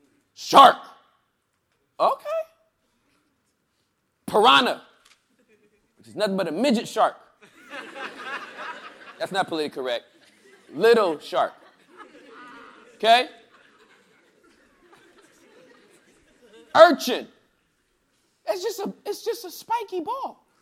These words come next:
I don't even, wh-, why is that even there? Crabs, lobsters, which are sea roaches, just so you know. Okay? <laughs> Go to Red Lobster now. Um,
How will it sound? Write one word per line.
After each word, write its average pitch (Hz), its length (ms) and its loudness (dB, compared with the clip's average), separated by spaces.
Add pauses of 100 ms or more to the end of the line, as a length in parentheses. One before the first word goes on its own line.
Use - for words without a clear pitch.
(840)
I - 60 -8
don't 466 320 -8
even, 165 160 -14
wh-, - 120 -12
why 523 380 2
is 370 60 -4
that 440 200 -2
even 392 220 -4
there? 415 260 -12 (3250)
Crabs, 311 760 0 (220)
lobsters, 208 800 0 (120)
which 139 160 -16
are 170 60 -10
sea 202 220 -10
roaches, 123 400 -10 (920)
just - 140 -20
so 139 100 -10
you 127 140 -10
know. 113 220 -10 (840)
Okay? 117 180 -14 (800)
<laughs> 131 100 -18 (580)
Go 139 100 -4
to 131 60 -4
Red 135 160 -4
Lobster 135 280 -4
now. 127 260 -12 (540)
Um, 143 440 0